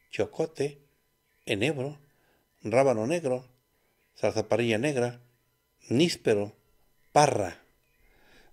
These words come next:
Mezclamos las plantas juntas por partes iguales, ya mezcladas, una cucharada sopera para un litro de agua, diez minutos de hervor. Y hay que tomarlo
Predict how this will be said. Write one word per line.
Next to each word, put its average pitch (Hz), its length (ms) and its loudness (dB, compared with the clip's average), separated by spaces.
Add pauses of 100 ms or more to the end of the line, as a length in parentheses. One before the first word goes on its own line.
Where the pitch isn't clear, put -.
Mezclamos 123 320 -2
las 113 120 -2
plantas 123 300 -2
juntas 131 280 -8
por 104 160 -4
partes 127 260 0
iguales, 127 320 0
ya 104 120 -4
mezcladas, 131 640 -2
una 107 200 -10
cucharada 110 320 -4
sopera 117 400 -2
para 104 140 0
un 104 80 -2
litro 110 240 -2
de 120 80 2
agua, 123 160 0
diez 107 180 -2
minutos 104 460 -4
de 98 60 0
hervor. 139 380 2 (1800)
Y - 160 -20
hay 120 40 -12
que 123 120 -6
tomarlo 113 580 -4